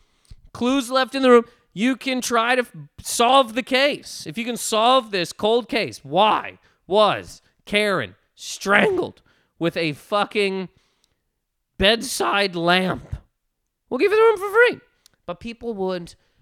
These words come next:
do that. People are like, "Oh, somebody was murdered here," and they would definitely stay in it.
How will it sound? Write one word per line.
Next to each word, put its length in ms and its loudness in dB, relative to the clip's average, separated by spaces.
do 540 0
that. 380 -2
People 180 -6
are 60 -2
like, 100 -2
"Oh, 200 2
somebody 240 -4
was 100 -2
murdered 540 2
here," 200 0
and 160 -2
they 80 -2
would 120 -6
definitely 360 -4
stay 300 -4
in 80 -2
it. 160 -6